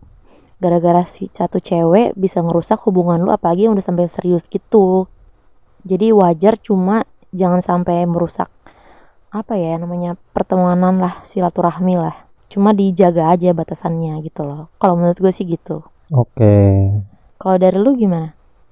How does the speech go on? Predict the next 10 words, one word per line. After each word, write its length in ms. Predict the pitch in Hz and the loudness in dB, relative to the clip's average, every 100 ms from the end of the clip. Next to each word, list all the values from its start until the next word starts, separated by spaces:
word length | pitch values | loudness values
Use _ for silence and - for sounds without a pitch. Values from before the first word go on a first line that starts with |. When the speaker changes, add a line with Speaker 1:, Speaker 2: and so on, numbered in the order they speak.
| _ | _
Speaker 1:
Eh, 80 | 233 | 2
enggak, 260 | 233 - - | 2 2 0
kalau, 220 | 208 - | 0 0
kalau 240 | - 226 | 2 2
gue 140 | 208 247 | 4 4
mau 100 | 247 | 4
nanya 220 | 208 185 | 4 0
gini. 240 | 180 170 - - - - - - | -2 -4 -10 -20 -20 -20 -20 -2
Menurut 420 | 220 214 214 202 - _ _ _ | 2 6 4 2 -4 _ _ _
lu 540 | 220 202 196 233 302 | 0 4 4 6 4